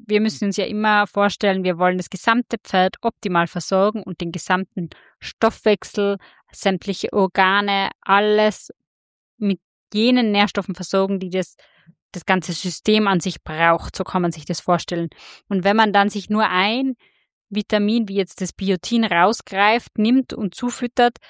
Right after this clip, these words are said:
dann ist es einfach zu kurz gegriffen. Weil sobald das Pferd einen Mangel an einem Nährstoff hat, wird sich der wahrscheinlich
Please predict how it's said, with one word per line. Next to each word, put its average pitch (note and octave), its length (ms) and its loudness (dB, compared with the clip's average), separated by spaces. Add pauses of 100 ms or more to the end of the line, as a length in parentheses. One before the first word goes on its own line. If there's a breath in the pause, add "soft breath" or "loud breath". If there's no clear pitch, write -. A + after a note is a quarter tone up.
dann G3+ 160 0
ist G3+ 160 0
es G#3+ 100 -2
einfach F#3+ 300 2
zu - 140 -4
kurz - 340 -2
gegriffen. - 580 -8 (760)
Weil F#3 280 2 (300 loud breath)
sobald G3+ 420 2
das A#3 120 -2
Pferd G#3 280 0
einen F3+ 260 0
Mangel G#3 480 0 (100)
an F#3+ 180 -4
einem F3+ 260 -2
Nährstoff F3+ 520 -4
hat, A3+ 120 0 (500 soft breath)
wird A#3 220 0
sich - 300 -6
der A3 400 4 (720)
wahrscheinlich G#3 1040 0